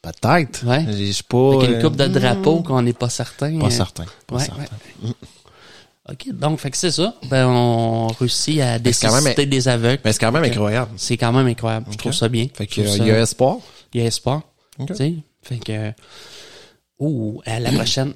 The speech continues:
Speaker 2: la première flotte de trains à hydrogène au monde prend son service.
Speaker 1: Où ça ? Ah,
Speaker 2: C'est,
Speaker 1: ouais.
Speaker 2: ouais, ouais, ouais. C'est une première mondiale. En
Speaker 1: <clears throat>
Speaker 2: Allemagne, une flotte de quatorze trains à hydrogène a remplacé les locomotives diesel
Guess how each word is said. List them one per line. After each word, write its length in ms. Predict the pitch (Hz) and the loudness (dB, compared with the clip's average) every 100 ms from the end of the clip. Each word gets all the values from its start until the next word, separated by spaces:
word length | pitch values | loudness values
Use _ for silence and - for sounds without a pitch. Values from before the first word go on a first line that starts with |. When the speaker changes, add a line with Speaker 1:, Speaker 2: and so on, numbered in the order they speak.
| - | -4
Speaker 2:
la 140 | 123 | -4
première 420 | - 143 156 147 | 0 2 4 2
flotte 260 | - 170 156 | 2 0 2
de 120 | 131 | 2
trains 400 | 123 - 135 156 | 2 0 0 2
à 100 | 131 | 2
hydrogène 680 | 117 123 120 120 117 131 147 | 0 -2 0 0 2 0 2
au 120 | 120 | 2
monde 440 | 127 131 165 156 - _ | 2 2 0 -2 -8 _
prend 300 | 123 120 135 - _ _ - | -4 -2 -2 -4 _ _ -8
son 180 | - 117 | -4 -2
service. 800 | - 110 107 113 127 - - - - - _ _ _ _ - - - - | -4 -6 -6 -6 -6 -4 -4 -6 -10 -20 _ _ _ _ -20 -20 -18 -6
Speaker 1:
Où 160 | 135 - | -4 -4
ça ? 220 | - 113 110 _ _ 104 | -2 -2 -4 _ _ 0
Ah, 140 | 139 | 2
Speaker 2:
C'est, 140 | 131 104 | 2 -2
Speaker 1:
ouais. 160 | 110 | 0
Speaker 2:
ouais, 100 | 147 - - | 0 0 -2
ouais, 140 | 151 - | -2 0
ouais. 120 | 147 - | -2 -2
C'est 180 | - | -4
une 80 | 139 | -4
première 320 | 127 131 139 | 0 2 2
mondiale. 440 | 160 143 123 151 180 | 4 2 4 2 4
En 240 | 165 135 135 | 4 4 4
Speaker 1:
<clears throat> 0 | |
Speaker 2:
Allemagne, 520 | 143 131 143 180 165 | 4 4 4 4 4
une 100 | 131 | 2
flotte 540 | - 151 170 - - - | 0 0 -2 -2 -20 -12
de 160 | 139 120 | -4 -4
quatorze 640 | - 151 - 185 151 - | -2 -4 0 0 0 -4
trains 240 | 147 151 170 | -2 -2 0
à 60 | |
hydrogène 580 | 135 131 123 120 131 165 | 0 0 0 0 0 0
a 80 | 143 | 0
remplacé 460 | 123 117 120 - 151 | -2 0 -2 -2 -2
les 120 | 143 | 0
locomotives 680 | 127 120 135 131 - 147 135 | 0 0 -2 -2 -2 -4 -4
diesel 600 | 123 131 127 113 135 156 | -4 0 0 0 -2 -4